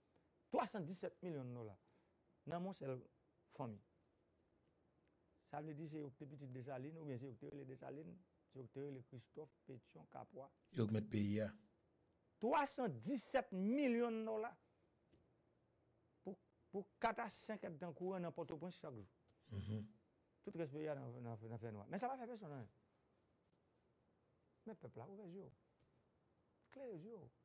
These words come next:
Speaker 1: Pour comprendre une bataille, là, je veux dire. Bataille, là, c'est pour une bataille pour moi. Ça, pour qui ça fait moi? Bah, <laughs> c'est une bataille pour où? On fait un exercice combien de je dis à dépenser.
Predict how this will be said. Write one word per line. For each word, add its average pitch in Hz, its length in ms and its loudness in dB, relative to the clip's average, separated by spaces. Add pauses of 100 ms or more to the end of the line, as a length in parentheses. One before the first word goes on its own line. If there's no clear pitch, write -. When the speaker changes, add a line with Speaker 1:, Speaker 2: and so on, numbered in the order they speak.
(500)
Speaker 1:
Pour 220 100 -6
comprendre 175 280 -4
une 147 60 -6
bataille, 190 360 -10
là, 123 120 -4
je 110 60 -4
veux 113 80 -6
dire. 101 240 -10 (1160)
Bataille, 247 280 -6
là, 240 120 -10
c'est 233 80 -8
pour 226 100 -10
une 220 60 -6
bataille 214 320 -12 (100)
pour 185 100 -10
moi. 165 460 -8
Ça, - 220 -18 (280)
pour 254 120 -18
qui 277 80 -14
ça 139 200 -10
fait 131 140 -8
moi? 113 260 -6 (140)
Bah, - 160 -8 (100)
<laughs> - 140 -20
c'est - 160 -16 (560)
une 359 60 0
bataille 247 260 0
pour 208 180 0
où? 226 240 2 (920)
On 440 240 6
fait 285 100 0
un 285 40 4
exercice 254 440 2
combien 240 240 4
de - 60 0
je 214 480 6
dis 165 160 2
à 180 80 0
dépenser. 180 520 -2